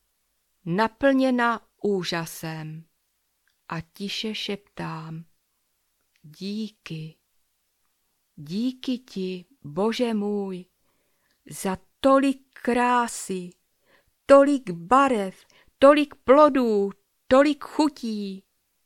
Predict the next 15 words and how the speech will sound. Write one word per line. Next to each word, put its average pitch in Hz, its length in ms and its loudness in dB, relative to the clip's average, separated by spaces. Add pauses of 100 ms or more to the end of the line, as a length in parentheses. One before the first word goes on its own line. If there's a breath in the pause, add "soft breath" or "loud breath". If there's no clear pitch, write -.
(380)
tolik 254 420 -4
vůní 247 680 0
a 208 200 -4
hřejivých 254 800 -4
paprsků. 196 1040 -4 (1120)
Dáváš 196 840 -4
lidem 240 760 -2
všem.“ 180 580 -12 (2000)
Jen 220 300 -6
krátkou 208 800 -6
chvíli 175 480 -12
ještě 180 420 -10
sluníčko 202 680 -8
bude 202 240 -4
hřát. 196 480 -8